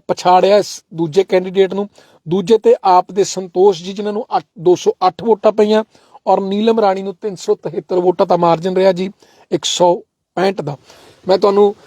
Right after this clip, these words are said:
ਸਟਾਰਟਿੰਗ 'ਚ ਵੀ ਦੱਸਿਆ ਸੀ ਕਿ ਪੰਦਰਾਂ ਸੀਟਾਂ ਤੇ ਤਰਤਾਲੀ ਕੈਂਡੀਡੇਟਸ ਜਿਨ੍ਹਾਂ ਨੇ ਆਪਣੀ ਕਿਸਮਤ ਅਜਮਾਈ, ਔਰ ਕਿਸਮਤ ਅਜਮਾਉਣੀ ਹਰ ਇੱਕ ਨੂੰ ਚਾਹੀਦੀ ਹੈ। ਜਿਹੜਾ, ਜਿਹੜਾ ਸੇਵਾ ਕਰਨਾ ਚਾਹੁੰਦਾ, ਜਿਹੜਾ, ਜਿਹੜਾ ਆਪਣੇ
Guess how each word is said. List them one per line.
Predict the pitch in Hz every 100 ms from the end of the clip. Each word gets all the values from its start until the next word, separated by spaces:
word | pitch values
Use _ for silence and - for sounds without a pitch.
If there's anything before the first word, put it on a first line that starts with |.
| _
ਸਟਾਰਟਿੰਗ | - 330 247 240
'ਚ | 247
ਵੀ | 254
ਦੱਸਿਆ | 226 226
ਸੀ | 190
ਕਿ | 208 226
ਪੰਦਰਾਂ | - 226 226 240 226
ਸੀਟਾਂ | - 214 - 214
ਤੇ | 220
ਤਰਤਾਲੀ | - _ 202 - 208 202 226 214
ਕੈਂਡੀਡੇਟਸ | - 190 185 180 185 180 -
ਜਿਨ੍ਹਾਂ | 185 190 190
ਨੇ | 180 175 - _ _ -
ਆਪਣੀ | 165 170 180
ਕਿਸਮਤ | 175 175 - 185 185 -
ਅਜਮਾਈ, | 151 160 170 185 - _ _ _ _ _ _ -
ਔਰ | 175 180 - _ -
ਕਿਸਮਤ | 180 214 208 208
ਅਜਮਾਉਣੀ | 175 175 180 175
ਹਰ | 180
ਇੱਕ | 226 226
ਨੂੰ | 220
ਚਾਹੀਦੀ | 190 190 196
ਹੈ। | 208
ਜਿਹੜਾ, | 190 190
ਜਿਹੜਾ | 185 190
ਸੇਵਾ | - 170 180 180
ਕਰਨਾ | 180 175 175
ਚਾਹੁੰਦਾ, | 175 175 180
ਜਿਹੜਾ, | 175 185
ਜਿਹੜਾ | 180 180
ਆਪਣੇ | 170 170